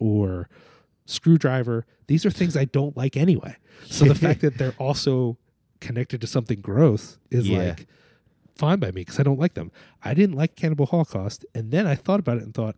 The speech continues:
Speaker 1: also, it is playing into a certain view of tribal indigenous peoples that I find kind of offensive.
Speaker 2: <laughs>
Speaker 1: It's not the point of the movie, but I also am a little bit
Speaker 2: Yeah,
Speaker 1: offended
Speaker 2: like,
Speaker 1: by
Speaker 2: what
Speaker 1: it.
Speaker 2: the fuck?
Speaker 1: So the
Speaker 2: Yeah.
Speaker 1: fact that I also don't like it,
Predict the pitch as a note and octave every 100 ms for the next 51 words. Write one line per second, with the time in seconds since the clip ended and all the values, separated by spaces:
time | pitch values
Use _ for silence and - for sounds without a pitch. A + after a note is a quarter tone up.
0 | _ D#4 - G2 F#2+ C3 _ _ _ _
1 | _ F3 - D#3+ D#3+ - - D#3+ D#3 D#3+
2 | D#3+ D#3+ C#3+ C#3+ D#3 C3 A2 A2+ A#2+ A#2
3 | B2+ - _ _ _ _ _ _ - -
4 | G2+ G2+ G#2+ G#2+ G#2+ G#2+ G#2 B2 C#3 -
5 | F#2 G2+ A2+ A#2+ B2 - G#2+ B2 - -
6 | _ _ _ - - - F#2 G2 C3 G#3+
7 | B3 - F2 - A2 - - - - -
8 | - C#3+ B2+ - C3+ G#2+ F#2 F3+ A3+ G2+
9 | A#2 - B2+ A#2 A#2 D3 - A#2+ B2 B2+
10 | C#3+ D3 E3 D#3 - A#3 B2 A#2+ C#3 C#3+
11 | - C#3 - D3+ - F3+ F3 D#3+ C3 C#3
12 | - C3+ - A#2 B2+ C3+ G#3+ B2+